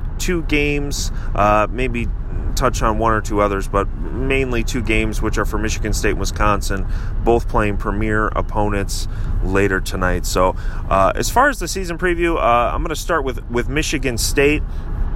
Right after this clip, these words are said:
Coming into this year, I mean, obviously,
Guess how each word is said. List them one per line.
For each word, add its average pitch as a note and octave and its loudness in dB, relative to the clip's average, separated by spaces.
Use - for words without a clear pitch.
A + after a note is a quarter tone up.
Coming D#3 2
into D#3 0
this D3+ -2
year, D3+ 2
I A#2+ 0
mean, B2 -2
obviously, B2+ 0